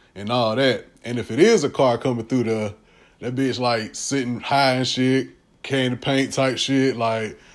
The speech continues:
if you a car, if you ever drove your car through that shit, through tailgate, you know what I'm saying? I gotta salute you. I don't see how y'all used to do that shit, man. But, yeah, that was cool, vaccine shot, whatever. I got my first one,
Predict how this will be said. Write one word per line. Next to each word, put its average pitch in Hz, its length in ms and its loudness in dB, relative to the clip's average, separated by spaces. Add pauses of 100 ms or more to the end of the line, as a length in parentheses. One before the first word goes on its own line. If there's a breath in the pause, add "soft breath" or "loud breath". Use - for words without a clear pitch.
(380 soft breath)
if - 200 -12
you 214 180 6
a 175 60 6
car, 190 240 8
if 165 80 4
you 240 120 6
ever 185 120 6
drove 170 200 4
your 156 140 6
car 151 200 6
through 165 140 -2
that 147 140 2
shit, 139 240 -2
through 113 100 -4
tailgate, 139 720 4
you 113 60 -12
know 139 140 -2
what 117 100 -2
I'm 123 60 0
saying? 107 420 -4 (260 soft breath)
I 135 140 2
gotta 113 180 0
salute 104 420 -6
you. 107 100 -4
I 110 100 0
don't 120 140 -2
see 95 160 -8
how 123 160 0
y'all 98 260 -4
used 90 140 -12
to 85 60 -16
do 95 160 -10
that 95 160 -8
shit, 87 280 -12
man. 85 340 -14
But, 85 280 -12 (340 soft breath)
yeah, 135 160 2
that 151 140 6
was 175 160 4
cool, 139 240 2
vaccine 117 500 0
shot, 101 300 -2
whatever. 98 400 -6 (1000)
I 104 140 -8
got 101 180 -6
my 104 60 -10
first 110 360 -4
one, 98 340 -6